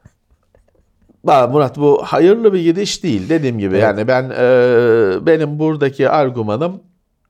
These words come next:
Speaker 1: niye bu yar-, niye bu firmalar bunlarla yarıştırırken Samsung şey diye yirmi beş watt hızlı şarj diye ku-, e,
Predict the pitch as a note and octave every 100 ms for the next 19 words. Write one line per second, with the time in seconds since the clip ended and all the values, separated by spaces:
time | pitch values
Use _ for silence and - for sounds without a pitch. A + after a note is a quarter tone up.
0 | _ B2+ D#3 E3 D#3 - _ C#3 D3 C3
1 | A#2+ C#3 D3+ D#3 D3 - C3+ C3+ D3+ -
2 | C#3+ C#3 C3 C3+ C3 C3 C3 C#3 C3+ C3
3 | B2+ B2+ B2 - C#3+ B2+ B2 D3+ D#3 C3+
4 | C3+ C3+ C3 - C#3 B2+ A2+ A2 A#2 B2+
5 | A#2 A2 G#2+ A2 G#2+ A2+ A2 A2 F#2+ A2
6 | B2 B2+ G#2 _ - _ -